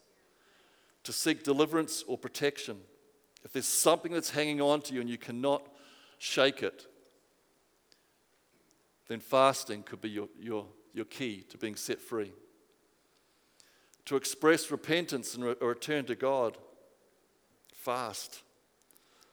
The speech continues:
To humble oneself before God. And, yeah, I won't read up the scriptures.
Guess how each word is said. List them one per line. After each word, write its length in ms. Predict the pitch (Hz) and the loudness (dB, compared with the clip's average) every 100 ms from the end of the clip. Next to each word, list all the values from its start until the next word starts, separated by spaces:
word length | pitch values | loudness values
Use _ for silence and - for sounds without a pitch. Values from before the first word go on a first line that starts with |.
| _ - | _ -6
To 100 | 117 | -4
humble 420 | - 185 175 147 | 2 4 4 4
oneself 680 | 135 120 113 147 123 110 - | 4 2 -2 2 4 2 -6
before 320 | 117 127 107 | -6 -4 -2
God. 300 | 113 98 92 - - _ _ _ _ _ _ _ _ _ _ _ _ _ _ _ _ _ - | 0 -2 -4 -14 -20 _ _ _ _ _ _ _ _ _ _ _ _ _ _ _ _ _ -10
And, 480 | 117 123 123 113 - - _ _ _ _ _ _ _ _ - | -6 -4 -4 -6 -14 -20 _ _ _ _ _ _ _ _ -20
yeah, 100 | - - _ _ _ _ _ _ _ _ _ _ _ _ _ _ _ _ _ - - | -20 -20 _ _ _ _ _ _ _ _ _ _ _ _ _ _ _ _ _ -12 -6
I 60 | |
won't 160 | 107 110 | -6 -4
read 100 | 98 | -4
up 80 | 95 | -4
the 60 | |
scriptures. 520 | - - - 95 - | -6 -12 -12 -14 -16